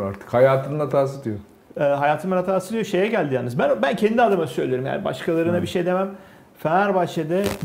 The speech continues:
Speaker 2: birçok eski futbolcu, "Aman biz ortalıkta pek gözükmeyelim." falan derken o kalktı geldi, Silivri'ye geldi.
Speaker 1: Evet.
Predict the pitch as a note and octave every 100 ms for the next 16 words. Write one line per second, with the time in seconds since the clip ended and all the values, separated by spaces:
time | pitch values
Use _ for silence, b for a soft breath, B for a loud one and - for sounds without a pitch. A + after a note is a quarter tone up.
0 | C#3 D#3 F#3+ - C3+ - F#3 F3+ F3 D#3+
1 | C#3 G3 - - b b b - D#3+ F#3
2 | F3+ E3 D#3 F3+ E3+ F#3 F3+ F#3+ G3 G3
3 | F3+ F3+ - F3+ F3 F3 F3 F3+ A#3+ G3+
4 | F3 G#3 - B F3 E3+ F3+ F3 G3 F3+
5 | E3 F3+ G#3 - D#3+ F3 E3 D3 B2 A#2
6 | B2 F#3+ A#3 - - G2 F2+